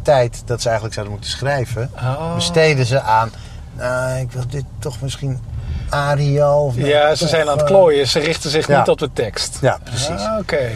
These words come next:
Speaker 2: Ah,
Speaker 1: Dat
Speaker 2: dat
Speaker 1: is
Speaker 2: is
Speaker 1: meteen
Speaker 2: slim.
Speaker 1: ook wat we natuurlijk, wat ik heel erg heb tegen, eh, rich text editors op het web in
Speaker 2: Ja.
Speaker 1: C M S'en.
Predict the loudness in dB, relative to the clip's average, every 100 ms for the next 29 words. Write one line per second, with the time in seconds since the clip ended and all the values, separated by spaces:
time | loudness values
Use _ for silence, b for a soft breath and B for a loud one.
0 | -8 -12 -14 -4 0 0 0 2 4 4
1 | 2 0 -12 -18 -18 -4 -2 0 0 -2
2 | -2 -10 -12 -8 -6 -4 -6 -4 -4 -4
3 | -6 -4 0 0 0 0 -2 -2 -4 -4
4 | -4 -2 0 -2 -4 -8 -8 -6 -4 -4
5 | -6 -4 -4 -4 -4 -4 -6 -8 -10 -10
6 | -10 -8 0 2 2 -2 -2 0 0 2
7 | 0 0 -4 -8